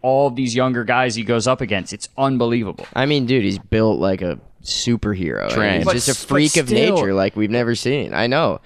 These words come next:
Speaker 2: Every time he goes down, people are, like, gasping. It's like, no, he's gonna get up just like he does every single time.
Speaker 3: He does take a beating.
Speaker 2: Yeah, but he's, yeah, I mean, it'll be interesting to see if he loses steam, because the only time we've really seen him lose steam is in the finals, so.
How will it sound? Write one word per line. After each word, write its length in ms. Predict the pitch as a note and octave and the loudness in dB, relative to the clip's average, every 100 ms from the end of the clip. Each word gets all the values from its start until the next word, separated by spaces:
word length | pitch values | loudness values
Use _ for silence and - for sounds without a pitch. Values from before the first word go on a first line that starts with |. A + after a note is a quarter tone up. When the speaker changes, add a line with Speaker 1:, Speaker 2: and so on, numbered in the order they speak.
| - - | -20 -4
Speaker 2:
Every 260 | - D#3+ F#3 | 0 0 2
time 240 | F#3 F3 | 2 2
he 60 | E3 | 2
goes 240 | C#3+ C#3 | 2 2
down, 240 | C3+ D#3 B2 | 2 0 0
people 280 | A2+ A2+ A2 | -2 0 2
are, 80 | A2+ | 2
like, 300 | A2 - - | 0 -2 -2
gasping. 420 | A#2 C3+ C3+ G2+ | 0 0 -2 -6
It's 140 | F#2 G#2 | -4 -4
like, 120 | F#2+ | -6
no, 280 | F#2 A#2+ G#2+ | -4 -2 -2
he's 160 | G2+ | -4
gonna 180 | - A#2 | -6 -4
get 180 | G#2 A2+ | -2 0
up 200 | A2 - | 0 -4
just 180 | F#2+ G#2 | -6 -4
like 140 | G2 | -4
he 80 | G2 | -2
does 180 | F#2+ G2+ | -2 -2
every 380 | C#2+ G2 G2+ | -2 -2 -4
single 320 | G2 G2+ F#2+ F#2+ | -4 -4 -2 -2
time. 380 | F2+ A#1+ - - - - - _ _ - | -4 -4 -10 -18 -20 -20 -20 _ _ -14
Speaker 3:
He 160 | - C3 | -2 2
does 220 | D3+ D#3+ | 2 2
take 140 | F#3 | -2
a 40 | C#3+ | 0
beating. 480 | G2 F#2 C#2 B1 - - _ _ - | 2 2 0 -6 -16 -20 _ _ -8
Speaker 2:
Yeah, 280 | G#2 B2+ A2+ | -2 -2 -2
but 100 | - | -4
he's, 240 | A2 G2 F#2 - _ - - - - | -4 -4 -10 -14 _ -20 -20 -8 0
yeah, 240 | C#3 G#2+ | 2 2
I 60 | A2 | 0
mean, 120 | A#2+ | 0
it'll 120 | A#2 | 0
be 120 | B2+ | 0
interesting 340 | C3 C3+ C3 A#2 | 0 -2 -2 -2
to 60 | A2 | 0
see 440 | C3 A#2+ G#2+ F2 - _ _ - | 0 2 2 -2 -6 _ _ -8
if 120 | A#2 | -2
he 100 | A#2+ | 0
loses 340 | A#2+ A#2+ A#2 | 0 0 -4
steam, 460 | - - A2+ B2 F#2+ | -8 -4 -2 -2 -2
because 440 | F2 F#2+ F2 G2 - - _ - | -2 -2 -2 -6 -14 -20 _ -4
the 80 | C3 | -2
only 140 | C#3 | 0
time 200 | C#3+ C3 | 0 -2
we've 80 | A#2+ | 0
really 260 | B2 B2 A2 | 0 0 -2
seen 240 | - A#2+ | -4 -2
him 100 | A2+ | 0
lose 140 | A2 G#2 | -2 -2
steam 280 | G#2 G#2+ F#2 | -4 -2 -2
is 80 | |
in 80 | F#2+ | -4
the 80 | F#2 | -6
finals, 480 | - F#2 F2+ G#1+ - | -4 -2 -2 -6 -10
so. 320 | - G#1+ | -8 -8